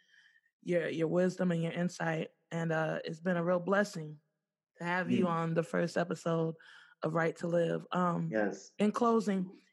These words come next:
Speaker 1: any, any advice you have real quick to give, uh, aspiring authors on the self-publishing process or, or what it took,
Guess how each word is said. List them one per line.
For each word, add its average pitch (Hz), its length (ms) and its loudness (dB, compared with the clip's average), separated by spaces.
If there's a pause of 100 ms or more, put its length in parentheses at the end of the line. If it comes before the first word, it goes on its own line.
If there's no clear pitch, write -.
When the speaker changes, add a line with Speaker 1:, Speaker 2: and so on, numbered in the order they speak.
(260)
Speaker 1:
any, 302 520 0 (160)
any 311 340 2
advice 208 580 4
you 214 100 4
have 190 300 2
real 208 160 0
quick 196 320 0
to 208 60 -4
give, 185 600 -2 (420)
uh, 180 240 2
aspiring 185 640 0
authors 185 560 -2
on 175 380 -2
the 165 100 -2
self-publishing 175 640 -4
process 175 680 -4
or, 156 360 -4 (460)
or 165 100 -2
what 180 180 2
it 175 120 -2
took, - 400 -6